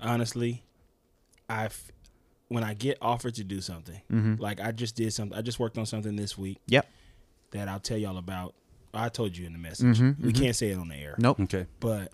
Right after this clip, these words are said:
Speaker 2: N D As.
Speaker 1: but it is
Speaker 3: Non-disclosure agreement.
Speaker 1: it is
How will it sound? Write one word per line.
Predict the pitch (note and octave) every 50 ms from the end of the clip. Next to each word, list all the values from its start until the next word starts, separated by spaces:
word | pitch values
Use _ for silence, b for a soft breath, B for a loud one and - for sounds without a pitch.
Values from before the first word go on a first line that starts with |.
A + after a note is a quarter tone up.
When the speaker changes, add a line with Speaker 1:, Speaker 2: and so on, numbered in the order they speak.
| -
Speaker 2:
N | G#2 A2 A#2+
D | B2+ C3+ C3+ A#2+
As. | F#2+ G2 G#2 - - - _ _ _ _ _ _
Speaker 1:
but | - A#2+ C3 B2+ B2
it | B2 A#2
is | B2+ B2+ C3 C3 B2+ B2+ A#2+ - - - - - -
Speaker 3:
Non-disclosure | - D#2 F2+ - - A2 G2+ G2+ A#2 A#2
agreement. | - F#2+ F2+ G2+ A#2+
Speaker 1:
it | A#2+
is | B2+ C3+ D3 D#3 D#3+ D#3+ - -